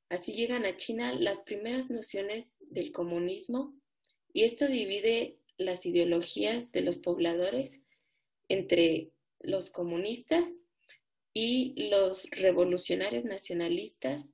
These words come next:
que buscaban su soberanía perdida. Para mil novecientos veintiuno, Sun Yat-sen,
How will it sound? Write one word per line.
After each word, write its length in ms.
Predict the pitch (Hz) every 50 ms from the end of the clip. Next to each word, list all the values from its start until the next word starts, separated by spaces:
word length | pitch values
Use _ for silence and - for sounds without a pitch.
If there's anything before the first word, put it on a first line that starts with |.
| _ _ _ _ _ _ _ _ -
que 120 | - 202
buscaban 760 | 190 185 185 185 - - 190 202 208 220 240 247 254 247 -
su 180 | - - - 180
soberanía 760 | - - 170 175 165 170 165 165 165 170 180 202 - - _ _ _ _ _ _ _ _ -
perdida. 580 | 170 170 160 147 131 - 160 160 - 139 - - - _ _ - - - - _ _ _ _ _ _ _ _ _ _ _ _ _ _ _ _ _ _ _ _ - - - _ _ _ _ _ _ _ _ _ _ _ _ _ _ _ _ _ _ _ _ _ _ _ _ _ _ _ _ _ _ _ _ _ _ _ _ _
Para 220 | - 214 202 196 202
mil 160 | 214 220 233
novecientos 560 | 240 254 247 233 214 - 220 214 214 220 208 180
veintiuno, 840 | 185 175 175 175 - - 208 220 226 247 269 285 302 - - - _ _ _
Sun 320 | - - - 226 214 220
Yat-sen, 840 | 214 220 220 202 - - - - - 233 240 277 302 294 - -